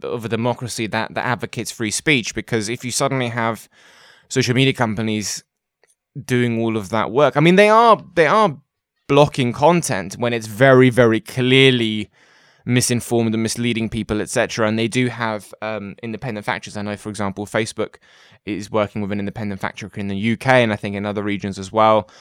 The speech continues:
um, to help regulate their content, but doing it from a sort of outside source, so they, they're not the ones doing it, and therefore there is, they're removing that kind of bias that is their own platform, right?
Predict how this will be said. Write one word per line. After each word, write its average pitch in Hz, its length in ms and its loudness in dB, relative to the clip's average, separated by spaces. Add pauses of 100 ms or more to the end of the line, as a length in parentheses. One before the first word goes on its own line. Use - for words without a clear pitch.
(220)
um, 104 260 -2
to - 80 -8
help 113 220 -2
regulate 101 300 0
their 101 100 -2
content, 107 500 -6
but 104 120 -6
doing 107 220 -2
it 95 100 -6
from 104 180 -8
a 95 40 -8
sort 82 140 -10
of 104 60 -4
outside 104 420 -4
source, 107 340 0
so 104 200 -6
they, 104 300 -4 (120)
they're 113 460 0
not 113 240 -4
the 107 60 -8
ones 101 300 -2
doing 101 260 0
it, 62 100 -10
and 104 80 -10
therefore 98 240 -8
there 98 180 -6
is, 98 320 -8
they're 110 280 -4
removing 117 460 0
that - 120 -4
kind 107 160 -6
of 92 160 -6
bias 107 520 2
that 80 140 -6
is 98 140 -8
their 101 340 -4
own 92 140 -2
platform, - 480 -6
right? 76 200 -8